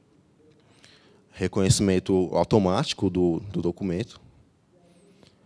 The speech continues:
Distribuição, distribuição daquele documento. E integração com e-mails. Mas, enfim,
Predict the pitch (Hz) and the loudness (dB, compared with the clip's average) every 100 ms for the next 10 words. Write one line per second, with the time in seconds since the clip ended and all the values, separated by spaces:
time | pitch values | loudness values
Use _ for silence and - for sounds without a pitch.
0 | _ _ _ _ _ _ - - 147 151 | _ _ _ _ _ _ -8 -4 4 4
1 | - 139 170 170 - - - - - - | 8 8 8 2 -8 -16 -18 -18 -20 -20
2 | _ _ _ - - 113 107 113 110 101 | _ _ _ -14 -4 -2 0 -2 -4 -4
3 | 101 98 101 95 - - _ _ _ _ | -4 -2 -2 -2 -6 -14 _ _ _ _
4 | _ _ - 117 165 170 147 135 143 143 | _ _ -6 -2 -2 0 2 2 2 2
5 | 156 151 104 95 - - - - _ _ | 2 2 2 0 -4 -14 -20 -20 _ _
6 | _ _ _ - _ _ _ _ _ _ | _ _ _ -20 _ _ _ _ _ _
7 | _ 165 165 165 165 _ _ 185 - _ | _ _ _ -20 _ _ _ _ -20 _
8 | _ 180 _ _ 330 330 _ _ _ _ | _ _ _ _ -20 -20 _ _ _ _
9 | _ _ _ _ _ _ _ - _ _ | _ _ _ _ _ _ _ -20 _ _
10 | _ - 110 123 - 98 78 | _ -10 -6 -4 0 2 2